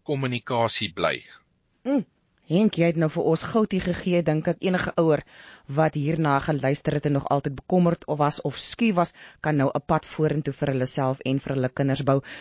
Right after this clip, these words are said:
Speaker 2: Hoe kry mense vir jou in die hande as hulle meer inligting by jou wil hê of meer wil uitvind hieroor, as daar 'n vraag is wat ek dalk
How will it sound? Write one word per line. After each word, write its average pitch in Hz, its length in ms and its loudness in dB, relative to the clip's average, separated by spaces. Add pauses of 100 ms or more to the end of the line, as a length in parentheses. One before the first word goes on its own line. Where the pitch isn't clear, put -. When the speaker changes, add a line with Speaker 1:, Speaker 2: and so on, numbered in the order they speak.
(160)
Speaker 2:
Hoe 220 120 4
kry 320 140 2
mense 311 220 2
vir 294 120 2
jou - 0 -
in 285 100 4
die 214 80 4
hande 220 140 2
as 254 80 -4
hulle 262 120 2
meer 220 260 2
inligting 247 360 0
by 269 60 0
jou 262 180 4
wil 254 120 4
hê 240 140 0
of 180 140 -4
meer 175 320 4
wil 233 180 2
uitvind 226 360 -2
hieroor, 214 260 0
as 196 120 0
daar 160 220 4
'n 160 80 0
vraag 175 280 0
is 175 80 -4
wat - 160 -8
ek 160 120 -6
dalk 151 280 0